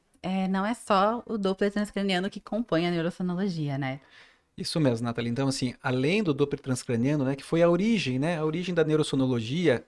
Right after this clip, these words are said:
Speaker 2: na década de oitenta, se a gente for pensar até historicamente, o ultrassom que hoje é utilizado, né, e o Cetros tem o seu carro-chefe como ultrassom, ele teve a origem estudando o desvio de linha média, o desvio do cérebro,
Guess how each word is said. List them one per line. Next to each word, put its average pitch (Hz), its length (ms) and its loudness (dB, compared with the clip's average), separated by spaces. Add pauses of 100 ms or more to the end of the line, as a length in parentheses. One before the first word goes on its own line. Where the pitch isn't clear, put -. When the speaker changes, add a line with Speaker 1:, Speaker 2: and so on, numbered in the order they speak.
Speaker 2:
na 123 120 -8
década 123 380 -2
de 117 100 -6
oitenta, 135 460 -4
se - 80 -8
a - 20 -6
gente 135 80 -6
for 147 100 2
pensar 147 260 2
até 170 140 0
historicamente, 151 1200 0 (420)
o 135 100 -2
ultrassom 151 920 2 (100)
que - 140 -2
hoje 143 180 6
é 139 40 4
utilizado, 131 600 0
né, 139 120 0
e 135 60 2
o 131 40 0
Cetros 143 500 0
tem 143 140 -2
o 139 60 -2
seu 139 120 -2
carro-chefe 135 960 -2 (400)
como 139 260 2
ultrassom, 135 720 -2 (480)
ele 143 160 4
teve 196 360 4
a 202 60 8
origem 175 360 2
estudando 175 640 2 (300)
o 156 80 -4
desvio 147 380 -4
de 180 80 -2
linha 175 180 0
média, 143 240 4
o - 20 0
desvio 135 280 0
do 175 100 4
cérebro, 156 720 4